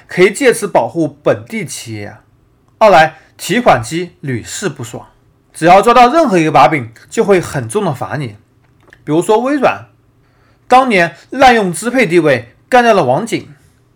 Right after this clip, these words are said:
这是一家浏览器企业，I E取代了网景，所以在欧盟曾经 Windows七将会发布一个不带浏览器的版本，给大家提供 Chrome、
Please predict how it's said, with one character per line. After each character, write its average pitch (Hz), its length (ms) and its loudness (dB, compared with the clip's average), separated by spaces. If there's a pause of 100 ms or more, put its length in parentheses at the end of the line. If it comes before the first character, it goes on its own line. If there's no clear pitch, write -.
(560)
这 220 120 0
是 208 200 -4
一 - 20 -6
家 196 220 4
浏 175 200 -2
览 165 220 0
器 226 160 -10
企 110 220 -14
业 92 160 -14 (560)
，I 139 180 0
E 254 380 -2 (180)
取 - 220 -10
代 180 120 2
了 151 140 0
网 127 180 -4
景， 165 240 -12 (640)
所 - 140 -4
以 233 60 0
在 233 160 4
欧 277 180 4
盟 185 300 -2 (240)
曾 165 260 -6
经 262 320 -8
Windows 277 420 -2
七 254 460 -10 (760)
将 254 240 2
会 254 160 2
发 233 240 4
布 240 160 -4
一 151 140 -2
个 139 160 -2
不 135 260 -6
带 190 240 4
浏 131 220 -2
览 190 160 0
器 - 120 -12
的 160 80 0
版 123 220 -4
本， - 200 -12 (720)
给 156 120 -2
大 226 120 4
家 233 140 6
提 180 160 -4
供 180 260 2
Chrome、 165 400 2